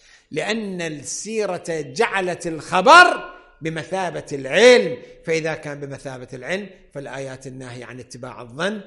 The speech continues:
لا، خارجة شنو مولانا؟ خارجة تخصصاً، خارجة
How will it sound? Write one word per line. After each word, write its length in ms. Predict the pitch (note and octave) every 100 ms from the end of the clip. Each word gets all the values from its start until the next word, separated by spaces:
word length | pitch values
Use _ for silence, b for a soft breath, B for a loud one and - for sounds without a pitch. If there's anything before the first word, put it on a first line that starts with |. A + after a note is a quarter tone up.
| - _ _
لا، 420 | A2+ B2 D3 - B2+
خارجة 600 | - D#3+ F3+ G3 F#3 F3+
شنو 240 | G3+ G3+
مولانا؟ 460 | G3 F3+ E3+ D3 C3+ - _ _ _
خارجة 640 | - C#3+ E3+ F3 F3 F#3
تخصصاً، 1300 | F#3 - C#3+ C3 - - B2+ - F3+ A#3 A3+ D3+ - - _ _ _ _ _ _ _ _ _ _ _ _ _ _ _ _ _ _ _ _ _ _ _ _ _ _ _ _
خارجة 680 | G#2+ B2 D3+ D#3 F#3+ A3+